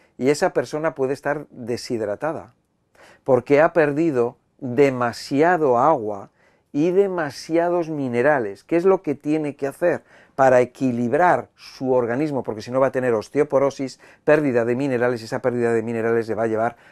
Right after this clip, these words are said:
a muchos desajustes y muchos desarreglos, porque los minerales son necesarios en el cuerpo.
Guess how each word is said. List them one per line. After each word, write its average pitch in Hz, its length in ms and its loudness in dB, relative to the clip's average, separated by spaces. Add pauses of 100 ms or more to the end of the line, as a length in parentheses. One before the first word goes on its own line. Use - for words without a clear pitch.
(160)
a 127 100 0
muchos 139 360 -2
desajustes 120 600 -6
y 113 40 -4
muchos 117 280 -4
desarreglos, 110 640 -2 (220)
porque 117 260 -2
los 110 140 0
minerales 113 420 2
son 139 160 -2
necesarios - 800 -6 (240)
en 113 120 -6
el 101 120 -6
cuerpo. - 460 -4